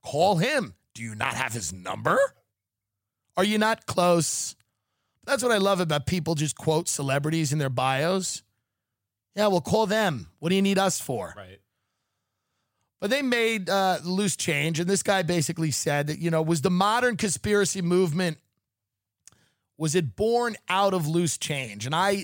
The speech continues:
Speaker 1: I said, "I don't think so." I, I said, "I think QAnon's more like a religious movement." But I will say,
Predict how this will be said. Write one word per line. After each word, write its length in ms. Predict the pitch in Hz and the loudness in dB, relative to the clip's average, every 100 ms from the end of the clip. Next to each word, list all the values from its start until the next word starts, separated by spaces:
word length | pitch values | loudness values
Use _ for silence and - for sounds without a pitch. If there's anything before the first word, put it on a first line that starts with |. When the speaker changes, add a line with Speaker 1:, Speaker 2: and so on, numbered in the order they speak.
| - | -2
Speaker 1:
I 160 | 170 | -2
said, 240 | 175 - 175 | -2 -2 0
"I 160 | 180 | 0
don't 220 | 185 180 - | 0 -2 -6
think 500 | - - 202 226 - | -12 -6 -4 -4 -4
so." 560 | - 117 107 127 170 139 | -4 -4 -4 -4 -2 0
I, 180 | 156 165 | 0 0
I 200 | 165 175 | 0 0
said, 220 | 151 185 | -2 -2
"I 140 | 175 185 | 0 -2
think 180 | 175 139 | -4 -6
QAnon's 500 | - 151 147 147 135 | -4 -4 -2 -2 -2
more 140 | 151 | -2
like 160 | 147 127 | -2 -4
a 60 | |
religious 500 | 147 165 180 147 - | -2 -2 -2 -4 -6
movement." 480 | 113 107 101 110 113 _ _ _ _ _ _ _ | -10 -12 -10 -10 -10 _ _ _ _ _ _ _
But 260 | 226 226 - | 0 0 0
I 140 | 180 | -2
will 220 | 175 175 | 0 -2
say, 460 | - - 202 190 | -2 0 0 2